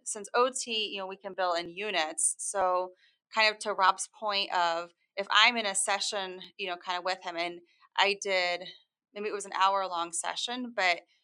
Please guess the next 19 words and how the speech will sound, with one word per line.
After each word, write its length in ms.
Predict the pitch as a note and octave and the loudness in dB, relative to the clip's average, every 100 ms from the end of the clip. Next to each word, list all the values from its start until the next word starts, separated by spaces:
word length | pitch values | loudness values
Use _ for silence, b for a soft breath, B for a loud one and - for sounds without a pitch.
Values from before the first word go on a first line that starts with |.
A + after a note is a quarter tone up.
| _ | _
let's 160 | G#3 G#3+ | -4 -2
say 160 | A#3 G#3+ | 0 0
that 140 | G#3+ - - _ | 0 -2 -12 _
only 340 | - G#3 A3 G#3 | -4 -4 -6 -6
during 360 | G3+ F#3+ F#3+ - | -6 -4 -6 -6
thirty 200 | A3+ A3 | -4 -2
minutes 320 | G3 F#3+ F#3+ | -2 -4 -4
of 80 | F#3+ | -4
that 180 | F3 - - | -2 -2 -4
time 220 | F#3 F#3 - | -2 -2 0
I 140 | F3 | -4
spent 320 | E3+ F#3+ - | -4 -10 -10
doing 240 | - F3 F3 | -10 -12 -6
more 200 | E3 E3 | -2 -2
of 60 | |
the 120 | E3 D3+ | -2 -6
oral 260 | E3+ D#3+ | -4 -4
motor 320 | D#3 D3+ D#3+ - | -4 -6 -6 -4
part, 280 | G#3+ A3 | -2 -2